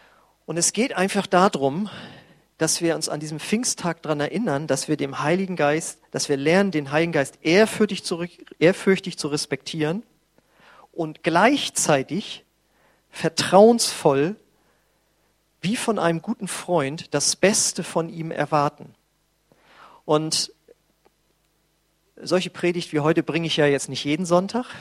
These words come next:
Wir betonen sonst immer die Liebe, Gnade, Freundlichkeit und so weiter, weil der Mensch das einfach schöner findet. Aber heute war es mir wichtig, das zu betonen. Der Heilige Geist ist eben auch heilig. Und, äh, es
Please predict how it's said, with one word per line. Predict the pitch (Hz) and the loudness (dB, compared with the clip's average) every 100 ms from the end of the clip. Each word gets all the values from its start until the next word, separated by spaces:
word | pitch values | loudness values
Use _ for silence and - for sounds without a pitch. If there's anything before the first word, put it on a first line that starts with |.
| - | -6
Wir | 135 | -6
betonen | - - 156 160 | -6 -2 -2 0
sonst | 139 139 | -4 -4
immer | - 165 160 160 170 _ _ - | -6 -2 -2 -4 -8 _ _ -10
die | 143 | -8
Liebe, | 165 175 | -4 -2
Gnade, | 156 139 139 139 | -2 2 2 2
Freundlichkeit | - - 151 185 170 - 185 208 - | 0 0 0 -2 -2 4 4 4 -2
und | - 147 | -6 -2
so | 139 | 4
weiter, | 135 165 165 196 - - - - | 6 6 6 4 0 -12 -14 -6
weil | 143 | -2
der | 143 | 0
Mensch | 143 151 - | -2 -2 -4
das | 147 - | -4 -8
einfach | 147 147 131 | -10 -10 -10
schöner | - 170 165 | -6 -2 -2
findet. | 143 196 202 - - - - - - | 0 0 0 -2 -10 -18 -16 -16 -18
Aber | - 165 160 156 156 - | 2 4 8 8 6 2
heute | 165 196 214 | 4 4 6
war | 185 | 2
es | 180 | 2
mir | 185 160 | 0 -2
wichtig, | 160 - 160 143 | -2 -2 -4 -2
das | 151 - | -2 0
zu | - | -2
betonen. | 156 170 - 262 160 127 | -2 -2 2 2 2 -2
Der | 127 123 | -4 2
Heilige | 151 180 196 | 4 4 2
Geist | 139 160 - | 0 0 -4
ist | - 156 | -6 -8
eben | - 151 160 | -4 -4 -4
auch | 160 - | -6 -4
heilig. | 180 220 175 131 - - _ _ _ _ - - - | 0 0 0 -6 -10 -20 _ _ _ _ -20 -20 -8
Und, | 160 151 147 - | -6 -4 -8 -6
äh, | 147 147 139 | -2 -2 -2
es | 151 | -6